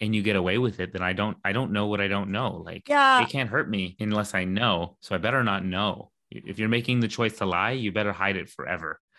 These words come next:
Speaker 1: It better not come up in, like, three years so I can think, like, "Oh my God, you were lying to me for years."
Speaker 2: Mm. I can't think of a reason I would want someone to lie to me. Like, even if I ask, like, "Do I look fat?" I think that's kind of the classic, uh,
Speaker 1: <laughs>
Speaker 2: white lie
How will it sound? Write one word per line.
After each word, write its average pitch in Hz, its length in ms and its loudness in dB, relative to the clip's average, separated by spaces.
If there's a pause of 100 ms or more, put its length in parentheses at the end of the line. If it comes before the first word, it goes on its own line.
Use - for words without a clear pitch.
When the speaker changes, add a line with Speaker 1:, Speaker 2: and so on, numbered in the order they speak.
(120)
Speaker 1:
It 117 120 2
better 143 160 4
not 151 180 2
come 123 180 0
up 113 160 2
in, 110 80 0
like, 95 240 -2
three 117 220 0
years 107 440 2
so 104 100 0
I 98 80 0
can 98 160 -4
think, 101 240 -2
like, 98 180 -2
"Oh 127 120 0
my 110 120 -4
God, 110 240 -2
you 104 80 -2
were 98 120 -4
lying 104 360 -2
to 113 80 -8
me 110 240 -6
for 92 80 -4
years." 110 640 -2 (100)
Speaker 2:
Mm. 190 400 -8 (300)
I 277 100 2
can't 330 300 -2
think 240 180 -2
of 208 100 -6
a 196 80 -4
reason 165 360 -6
I 147 80 -8
would 139 180 -10
want - 320 -16
someone - 360 -10 (200)
to 196 100 -10
lie 196 260 -8
to - 60 -14
me. - 360 -14
Like, 226 160 -2
even 269 240 0
if 269 100 -4
I 226 100 2
ask, 180 380 -2
like, - 260 -8 (220)
"Do 185 140 -4
I 160 100 -2
look 156 180 -6
fat?" - 360 -4
I 202 60 -8
think - 160 -10
that's - 260 -10
kind - 180 -10
of - 80 -10
the - 80 -14
classic, - 480 -12 (180)
uh, - 200 -10 (220)
Speaker 1:
<laughs> 127 220 -4
Speaker 2:
white 202 300 4
lie 170 240 2